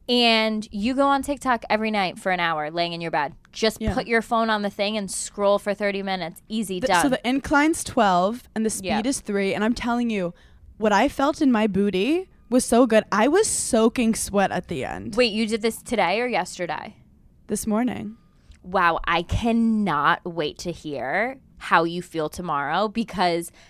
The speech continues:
Speaker 1: when I do it, I try and do it three times a week, and, l-, like, seven hours later, I'm already sore.
Speaker 2: So then I forgot that I had a podcast scheduled with Amanda Hirsch, Not Skinny But Not Fat.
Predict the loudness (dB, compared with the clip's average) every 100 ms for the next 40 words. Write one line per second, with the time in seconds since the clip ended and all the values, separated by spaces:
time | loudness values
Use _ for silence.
0 | _ _ -20 -20 -20 -20 _ _ _ _
1 | -2 0 2 2 2 -2 -4 -4 -2 -2
2 | -2 -6 -2 -2 0 -2 -2 -2 -2 -2
3 | -4 -4 -8 -2 -2 -2 -6 -8 -8 -10
4 | -14 -20 -20 -14 -2 0 0 -4 -8 -10
5 | -10 0 0 0 -8 -20 -20 -20 -12 -4
6 | 2 4 4 4 4 0 -2 0 2 2
7 | 4 0 2 2 2 0 -4 -6 -6 -6
8 | -10 -18 _ _ _ -8 -2 2 4 4
9 | 2 -4 _ -20 -20 _ -8 -6 -4 -6
10 | -2 -2 -2 -6 _ -8 -2 0 0 -2
11 | -2 -4 -4 -4 -4 -4 -4 -6 -6 -6
12 | -2 0 -2 -4 -4 -4 -6 -6 -2 -2
13 | -4 -4 -2 -2 -4 -4 -6 -6 -6 -6
14 | -6 -8 -8 -6 -4 -4